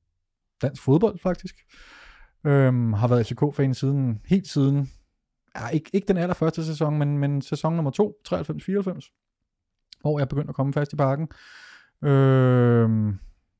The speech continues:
det gav meget god mening for mig. Jeg er fra Frederiksberg, så da der kom en klub, der havde, øh, hørt hjemme der, så, øh, så var det min klub. Øhm, og, øh, lynhurtigt forelskede jeg mig i, øh,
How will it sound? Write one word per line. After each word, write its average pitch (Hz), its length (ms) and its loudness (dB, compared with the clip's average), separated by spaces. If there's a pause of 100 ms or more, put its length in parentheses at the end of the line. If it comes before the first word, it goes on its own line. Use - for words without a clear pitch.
(320)
det 127 100 2
gav 113 160 4
meget 104 200 2
god 123 120 -2
mening 117 240 2
for 120 80 -2
mig. 113 120 2
Jeg 120 60 2
er 120 40 2
fra - 100 -8
Frederiksberg, 120 500 -4
så 127 120 -8
da 127 100 -6
der 120 80 -2
kom 139 200 -4
en 127 60 -4
klub, 135 280 -4
der 127 120 0
havde, 120 340 0
øh, 113 160 -2
hørt 117 140 -2
hjemme 123 220 -2
der, 127 180 -6
så, - 140 -10
øh, 123 360 -2 (840)
så - 140 -4
var 120 100 2
det 120 100 2
min 135 140 -2
klub. 139 220 -4 (120)
Øhm, 120 880 -2 (280)
og, 110 480 -4
øh, 107 360 -2
lynhurtigt 143 460 0
forelskede 139 300 -6
jeg 131 80 -4
mig 120 200 -2
i, 110 160 -4
øh, 104 320 -4